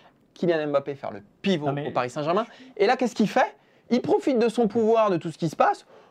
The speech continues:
Speaker 1: moi, pour faire passer un petit message comme ça, tranquillou à Christophe Galtier, pendant une zone mixte du match de l'équipe de France. Mais encore une fois, c'est, voilà, c'est l'omnipotence, c'est le mec,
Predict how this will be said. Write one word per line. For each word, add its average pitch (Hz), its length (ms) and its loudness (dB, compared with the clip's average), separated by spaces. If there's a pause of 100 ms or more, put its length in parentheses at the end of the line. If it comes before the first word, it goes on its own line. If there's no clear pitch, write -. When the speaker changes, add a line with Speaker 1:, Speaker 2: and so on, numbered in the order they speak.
(140)
Speaker 1:
moi, 254 200 4
pour 220 140 0
faire 226 240 2
passer 214 260 -2
un 208 100 2
petit 202 200 -2
message 190 380 0
comme 180 180 0
ça, 190 240 2 (380)
tranquillou 220 760 2
à 175 80 2
Christophe 147 420 -4
Galtier, 143 480 0 (280)
pendant 208 260 2
une 190 120 2
zone 175 220 0
mixte 170 380 -2
du 147 180 -2
match 151 220 0
de 139 60 -4
l'équipe 123 220 -4
de 117 60 0
France. 147 320 -4 (220)
Mais 139 60 2
encore 196 200 0
une 226 60 0
fois, 254 240 -2
c'est, 233 380 0
voilà, 196 180 -6
c'est 220 160 2
l'omnipotence, 247 640 2
c'est 220 160 0
le 220 100 4
mec, 262 240 -2